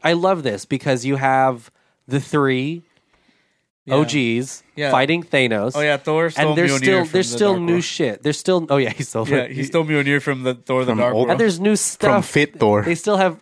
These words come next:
Speaker 1: I mean, Iron Man has, like, an amazing-ass suit that has a million things now.
Speaker 3: Yeah.
Speaker 2: Uh, you were
Speaker 1: Oh.
Speaker 2: gonna say amazing ass.
Speaker 1: And he, al-, I mean, later on, we, we learned that his suit has a protocol for stealing the gauntlet, which is insane,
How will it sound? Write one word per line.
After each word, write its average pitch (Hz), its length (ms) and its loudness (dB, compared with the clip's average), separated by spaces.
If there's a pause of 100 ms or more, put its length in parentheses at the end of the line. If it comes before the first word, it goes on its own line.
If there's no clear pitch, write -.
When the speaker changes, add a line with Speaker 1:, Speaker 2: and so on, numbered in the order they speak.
Speaker 1:
I 156 100 2
mean, 160 140 0
Iron 196 240 2
Man 175 220 2
has, 156 260 0
like, 147 140 0
an 123 80 0
amazing-ass 135 680 -2
suit 165 360 -2
that 131 180 0
has 139 140 0
a 117 100 0
million 139 380 0
things 139 320 -6
now. 98 340 -8
Speaker 3:
Yeah. 107 220 2
Speaker 2:
Uh, - 60 -2
you 147 120 -10
were 165 60 -2
Speaker 1:
Oh. - 20 0
Speaker 2:
gonna 131 180 -6
say 127 120 -10
amazing 117 380 -12
ass. - 220 -14 (180)
Speaker 1:
And 147 220 0
he, 151 200 -2
al-, 165 240 -2
I 151 100 -4
mean, 151 160 0
later 147 320 2
on, 160 180 2
we, 139 140 0
we 135 160 0
learned 143 260 0
that 131 80 -4
his 131 160 -6
suit 156 240 -2
has 131 420 -4
a 123 80 -4
protocol 143 640 0
for 123 160 -6
stealing 156 460 -2
the 123 60 -6
gauntlet, 131 520 -2
which 131 160 -2
is 135 140 -4
insane, 113 520 -8